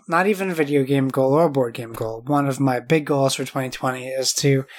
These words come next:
since my work lied to me about having a week extra this year,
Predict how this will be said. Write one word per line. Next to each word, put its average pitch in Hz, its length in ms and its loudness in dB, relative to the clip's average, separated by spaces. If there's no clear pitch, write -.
since 156 260 0
my 151 160 2
work 156 260 4
lied 151 280 4
to 156 80 -6
me 160 100 -2
about 147 220 2
having 147 340 2
a 135 60 -4
week 156 340 0
extra 143 480 0
this 127 240 0
year, 135 300 2